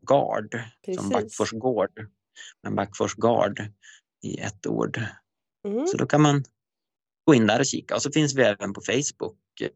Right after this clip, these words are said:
Speaker 1: Ehm, då tror jag vi bara heter Backfors Gård.
Speaker 2: Mm.
Speaker 1: Så man får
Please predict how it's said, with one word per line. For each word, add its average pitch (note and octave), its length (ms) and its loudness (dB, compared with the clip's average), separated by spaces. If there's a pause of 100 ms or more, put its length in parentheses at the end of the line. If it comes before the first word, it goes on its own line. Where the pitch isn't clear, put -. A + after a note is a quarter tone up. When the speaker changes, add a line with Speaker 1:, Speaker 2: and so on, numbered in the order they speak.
(180)
Speaker 1:
Ehm, A1 440 -4 (760)
då G2+ 100 -4
tror A#2 180 2
jag G#2 60 2
vi F#2+ 100 -2
bara - 140 0
heter G#2+ 280 0
Backfors - 360 -4
Gård. A2+ 380 -4 (120)
Speaker 2:
Mm. G#3 120 -4
Speaker 1:
Så A3+ 80 -2
man G#2+ 160 -4
får G#2 180 0